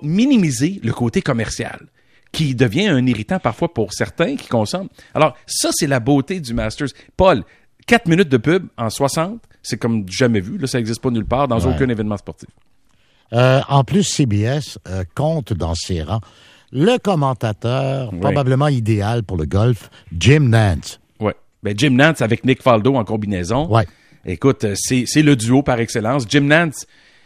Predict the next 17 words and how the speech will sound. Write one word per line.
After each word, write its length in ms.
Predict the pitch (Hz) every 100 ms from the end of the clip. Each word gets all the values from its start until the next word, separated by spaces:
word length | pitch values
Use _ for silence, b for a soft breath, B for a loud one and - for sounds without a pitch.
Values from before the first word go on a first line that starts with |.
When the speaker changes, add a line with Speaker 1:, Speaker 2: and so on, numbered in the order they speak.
| b b
Speaker 1:
il 140 | 151 175
était 260 | - 208
le 140 | 160 131
diffuseur 720 | 117 143 127 139 135 120 - - _
animateur 680 | 135 139 127 110 123 117 -
pour 140 | 113
le 80 | 101
Super 260 | 113 98
Bowl 180 | 95 107
à 60 | 95
C 140 | -
B 60 | 92
S, 360 | 156 233 - _
suivi 480 | - - 190 190 190
du 120 | 131
March 300 | 139 139 -
Madness 520 | 110 104 113 113 -